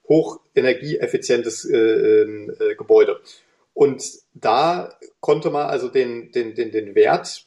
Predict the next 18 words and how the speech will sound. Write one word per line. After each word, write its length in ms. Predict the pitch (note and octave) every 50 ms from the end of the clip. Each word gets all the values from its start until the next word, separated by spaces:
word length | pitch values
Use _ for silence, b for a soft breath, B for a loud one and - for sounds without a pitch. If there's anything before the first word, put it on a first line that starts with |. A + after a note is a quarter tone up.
| _
und 140 | - - -
auch 180 | A#2 A2+ - -
die 120 | - A#2
Nachfrage 520 | G2+ G2 A2+ A#2+ - - C#3 B2+ A2+ A2+ -
von 160 | - A2+ A2
möglichen, 480 | G#2+ A#2+ A#2 - B2+ - B2 A#2 A2
ähm, 400 | A2 - G#2+ G#2+ G#2 G#2 G#2 G#2
Investoren 880 | G#2+ A2 G#2+ G#2+ - A2 A2 G#2+ A2 G#2+ - - - A#2+ C3 D3 D#3 D#3
in 60 | D3 C3+
der 140 | C3 -
Transaktion, 640 | - - - B2 - C3 B2 - - - A#2+ B2 B2 b b b b b b b b b _
den 140 | - A2+ -
Unterschied 440 | C#3 C#3 - E3 - - - C#3 -
darin 320 | C3+ A#2+ B2+ B2+ C3 - _ _ _
extrem 540 | - - - - - - - D3 E3 F3+ F3
deutlich 360 | - - G2+ - - - -
sehen. 220 | - - - G#2 A2
Also 300 | - - G#2 A2+ A2+